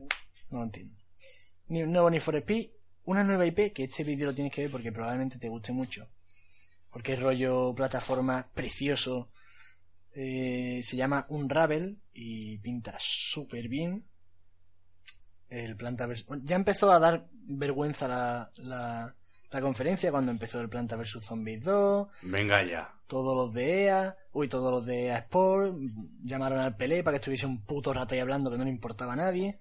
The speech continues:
Speaker 2: <laughs>
Speaker 1: Y presentaron, eh, un nuevo Mirror's Edge.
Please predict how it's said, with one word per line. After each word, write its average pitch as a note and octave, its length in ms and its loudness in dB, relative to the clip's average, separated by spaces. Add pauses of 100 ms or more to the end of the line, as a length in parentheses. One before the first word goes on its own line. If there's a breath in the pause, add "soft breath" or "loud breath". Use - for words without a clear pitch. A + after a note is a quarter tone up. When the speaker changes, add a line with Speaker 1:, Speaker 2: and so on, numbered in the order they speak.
Speaker 2:
<laughs> A#3 960 -4
Speaker 1:
Y D3 600 2 (100)
presentaron, D#3 960 0
eh, C3 400 -2
un B2+ 160 -2
nuevo C3 220 2
Mirror's C3 480 -2
Edge. - 240 -6